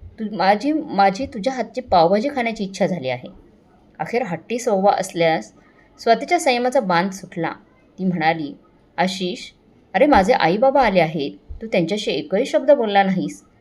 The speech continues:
आणि वरून मला किचनमध्ये एरझाऱ्या घालायला लावत आहेस. थोडा वेळ बसून माझ्या आईबाबांशी प्रेमाने बोललास तर तुझं काय बिघडणार आहे का? तुला दिसत नाही का माझे बाबा नेहमी आजारी असतात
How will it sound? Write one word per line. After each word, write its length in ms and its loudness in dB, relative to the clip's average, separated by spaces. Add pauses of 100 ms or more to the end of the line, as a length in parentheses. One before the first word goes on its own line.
(240)
आणि 160 4
वरून 240 8
मला 160 6
किचनमध्ये 600 0
एरझाऱ्या 440 2
घालायला 300 0
लावत 260 2
आहेस. 400 -8 (600)
थोडा 180 8
वेळ 160 10
बसून 280 4
माझ्या 240 4
आईबाबांशी 760 2
प्रेमाने 420 -2
बोललास 480 0
तर 40 0 (100)
तुझं 200 0
काय 120 4
बिघडणार 420 0
आहे 180 0
का? 160 -6 (800)
तुला 140 4
दिसत 360 0
नाही 220 2
का 140 2
माझे 320 0
बाबा 240 2
नेहमी 280 -2
आजारी 360 2
असतात 360 -2